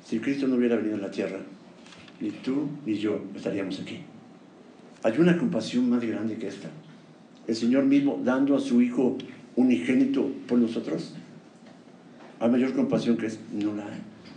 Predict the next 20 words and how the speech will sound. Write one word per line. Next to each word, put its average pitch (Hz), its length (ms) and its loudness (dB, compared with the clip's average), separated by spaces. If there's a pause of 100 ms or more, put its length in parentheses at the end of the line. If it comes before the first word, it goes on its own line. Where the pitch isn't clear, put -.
(1040)
La, 104 120 -4
la, 101 220 0 (240)
la 104 120 0
pregunta 110 300 0
es, - 100 -8 (360)
¿por - 120 -6
qué 123 100 0
nosotros 117 600 0
no 113 80 -4
somos 113 280 -2
capaces 107 400 -6
de 95 100 -8
dar 98 180 -8
compasión 98 460 -8 (600)
cuando 120 240 4
se 120 120 0
nos 113 200 0
ha 120 60 4
dado 117 240 2
tanta 113 640 0